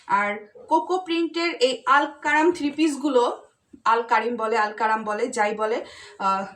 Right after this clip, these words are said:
কোকো প্রিন্টের এই থ্রি পিসগুলো পেয়ে যাবেন মাত্র বারোশো টাকায়। মাত্র বারোশো টাকায় আপনারা আমার পেজ থেকে এটা পারচেজ করতে পারবেন।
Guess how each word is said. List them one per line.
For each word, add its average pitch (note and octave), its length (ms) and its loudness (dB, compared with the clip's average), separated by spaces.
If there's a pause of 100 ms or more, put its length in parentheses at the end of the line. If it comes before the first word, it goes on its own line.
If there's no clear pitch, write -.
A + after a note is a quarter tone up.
কোকো D#4+ 260 0
প্রিন্টের D#4+ 300 -2
এই E4 100 2
থ্রি D#4+ 180 0
পিসগুলো D#4 560 -2 (280)
পেয়ে D4 180 -4
যাবেন D4 360 2 (400)
মাত্র C#4 720 0
বারোশো D4+ 400 2
টাকায়। F3 420 -4 (420)
মাত্র B3 340 0
বারোশো E4 400 2
টাকায় D4+ 340 -4
আপনারা B3+ 440 -4
আমার B3+ 180 -2
পেজ B3+ 320 -6
থেকে D4+ 200 -6
এটা - 260 -8
পারচেজ A#3 480 -6
করতে D4+ 240 -6
পারবেন। D4 400 2